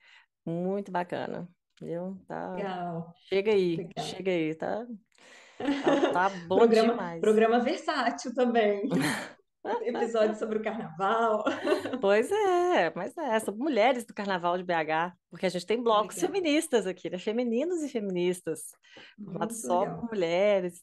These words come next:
Speaker 1: tal, bloco autoral, muito bacana, muito legal. Mas, então, voltando agora pra sua formação, né? Engenheira,
Speaker 2: Sim.
Speaker 1: e adoro, mas é, tá vendo como que contar a nossa história mostra já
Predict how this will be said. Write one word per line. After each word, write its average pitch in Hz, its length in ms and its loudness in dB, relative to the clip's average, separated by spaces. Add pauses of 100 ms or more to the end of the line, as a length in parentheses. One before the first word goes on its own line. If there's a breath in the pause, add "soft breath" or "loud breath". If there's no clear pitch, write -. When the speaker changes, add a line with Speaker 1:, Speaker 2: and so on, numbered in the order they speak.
Speaker 1:
tal, 185 360 -4
bloco - 220 -10
autoral, 180 840 0
muito 202 320 -2
bacana, 156 640 -4 (100)
muito 175 380 -6
legal. 156 400 -4 (720 loud breath)
Mas, 185 580 2
então, 202 540 4 (180)
voltando 262 480 0
agora 240 280 4
pra 302 120 -8
sua 311 120 -10
formação, 220 760 -2 (280)
né? 214 440 -2
Engenheira, 208 920 2
Speaker 2:
Sim. - 160 -16 (640 soft breath)
Speaker 1:
e 269 420 -2 (540)
adoro, 240 560 4 (240)
mas 269 340 -2
é, 294 100 4
tá 311 80 -6 (100)
vendo 220 260 -4
como 196 240 -2
que - 120 -16
contar 196 340 0
a 220 40 -2
nossa 202 220 -4
história 185 340 -2
mostra 180 520 -2
já 165 440 0